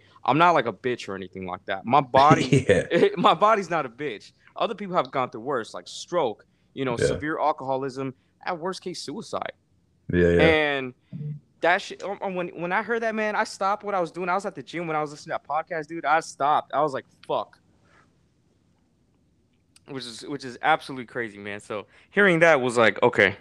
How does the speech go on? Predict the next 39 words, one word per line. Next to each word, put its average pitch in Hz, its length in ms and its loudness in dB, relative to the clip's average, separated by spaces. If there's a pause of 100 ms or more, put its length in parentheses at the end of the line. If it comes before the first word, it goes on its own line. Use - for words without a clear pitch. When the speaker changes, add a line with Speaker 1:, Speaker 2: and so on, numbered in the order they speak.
(240)
Speaker 1:
all 107 160 8
right, 101 300 6
yeah." 98 300 4 (600)
It 107 100 6
Speaker 2:
Yeah, 110 80 10
Speaker 1:
could, 98 80 8
Speaker 2:
and - 100 2
Speaker 1:
it - 20 6
Speaker 2:
that's 160 220 4
Speaker 1:
could, - 80 2
it 107 120 4
could 117 140 4
have 98 60 2
been 95 160 0
worse. - 340 -8
Speaker 2:
<clears throat> - 40 -18
And 135 440 2
that's 190 160 4
the 107 100 4
thing, 98 280 -2
man, 95 160 -4
is 95 100 -4
that, 98 140 -2
and 104 240 -4
that's 104 160 -4
why 92 240 4
I - 20 -4
share, 90 460 -4
that's 90 220 -4
why 98 180 0
I - 20 0
really 85 300 -8
wanted 80 300 -10
to 80 100 -10
share 80 280 -8
his 80 120 -12
story, 85 400 -4 (500)
was 98 340 2
because 90 1080 -2